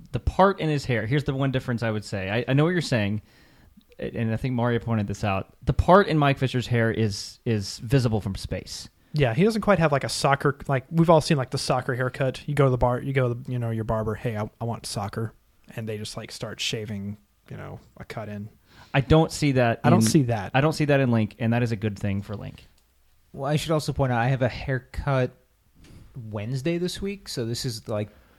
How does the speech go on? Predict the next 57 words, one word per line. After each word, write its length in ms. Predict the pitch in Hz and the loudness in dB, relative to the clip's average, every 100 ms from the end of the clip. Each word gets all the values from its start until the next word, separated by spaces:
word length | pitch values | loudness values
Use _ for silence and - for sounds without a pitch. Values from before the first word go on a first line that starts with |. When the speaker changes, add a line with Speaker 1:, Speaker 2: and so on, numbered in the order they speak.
| _ | _
Speaker 3:
about 200 | 139 135 | -4 -2
a 40 | 117 | 0
week 260 | 120 120 | -2 -4
longer 320 | 123 110 113 113 | -8 -6 -4 -4
than 80 | |
I 100 | 110 | -4
t-, 80 | 107 113 - | -6 -12 -10
typically, 400 | - 110 113 90 | -8 -6 -6 -6
it 80 | 110 | -6
typically 320 | - - 113 | -8 -10 -10
gets, 320 | 104 107 117 | -6 -4 -4
and 80 | 143 | -4
also 240 | 139 139 143 | -4 2 4
Speaker 2:
We're 60 | |
gonna 120 | 139 | 4
enjoy 360 | 131 131 127 123 | 4 2 2 0
this 140 | 117 | -2
for, 160 | - 117 | -4 -6
like, 220 | 107 104 | -6 -6
half 240 | 120 113 107 | -6 -4 -2
a 40 | |
Speaker 3:
it's, 60 | 107 | -4
Speaker 2:
week, 200 | 98 123 | -2 -4
right? 180 | 117 | -4
Speaker 3:
um, 300 | 113 113 110 - - - - - - _ _ _ _ - | -4 -6 -8 -12 -18 -16 -14 -16 -20 _ _ _ _ -20
I 80 | 127 | -12
mean, 160 | 135 | -8
it's, 240 | 131 - - | -8 -10 -12
like, 120 | 135 | -12
a 40 | |
totally 340 | - - 135 139 | -12 -10 -6 -4
different 300 | 123 127 117 | -6 -8 -14
cut 160 | 123 | -12
and 100 | 123 | -12
style. 400 | - - 143 120 | -14 -16 -12 -10
I 100 | 95 | -6
don't 180 | 117 131 | -6 -2
even 120 | 123 | -2
understand. 600 | 113 107 - 131 104 - - | -4 -8 -8 -6 -6 -8 -8
Speaker 2:
<laughs> 1160 | - - - - _ _ _ _ _ _ - - | -12 -12 -20 -20 _ _ _ _ _ _ -20 -8
He's 120 | 165 | -4
using 180 | 196 160 | -2 2
a 40 | |
lot 160 | 139 139 | 2 2
more 120 | 131 | 2
product. 280 | - 117 160 | 0 2 2
Speaker 3:
As 100 | 147 | 0
someone, 420 | - 175 175 170 | 0 0 0 -2
as 160 | 127 151 | -4 -4
someone 240 | 165 165 | -4 -2
who 80 | 156 | -2
takes 480 | 143 139 - - - | 0 -2 -4 -14 -16
hair 360 | - 135 131 107 | -6 -2 -2 -2
very 300 | 123 131 131 | -2 -2 -2
seriously, 480 | 143 135 113 110 | -2 -4 -2 -4
it's 140 | 104 | -4
a, 40 | 131 | -6